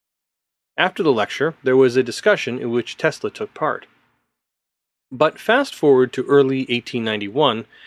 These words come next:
and it wasn't all sunshine and rainbows for Tesla. In February, in the journal Electrical Engineer,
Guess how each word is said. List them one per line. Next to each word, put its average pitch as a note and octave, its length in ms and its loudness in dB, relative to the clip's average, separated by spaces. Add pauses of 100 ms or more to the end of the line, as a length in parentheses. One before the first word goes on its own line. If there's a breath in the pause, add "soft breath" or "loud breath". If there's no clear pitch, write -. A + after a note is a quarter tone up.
(240 loud breath)
and D3+ 120 -6
it D3 80 -4
wasn't G#3+ 260 2
all E3+ 220 4
sunshine C#3 640 -2
and A#2+ 160 -4
rainbows A#2+ 500 0
for - 140 -12
Tesla. - 540 -6 (1200)
In D#3 100 0
February, D3 680 0 (180)
in B2+ 100 -2
the C3 80 2
journal C3+ 400 2
Electrical A#2+ 540 -2
Engineer, A2 520 -6